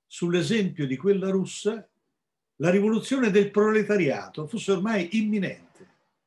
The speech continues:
e che quindi i lavoratori tedeschi, italiani, francesi si sarebbero uniti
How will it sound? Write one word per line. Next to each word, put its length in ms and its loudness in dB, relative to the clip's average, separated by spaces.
e 80 -6
che 180 2
quindi 580 0
i 80 -6
lavoratori 540 0
tedeschi, 580 0
italiani, 580 0
francesi 760 -4
si 160 -8
sarebbero 580 0
uniti 720 2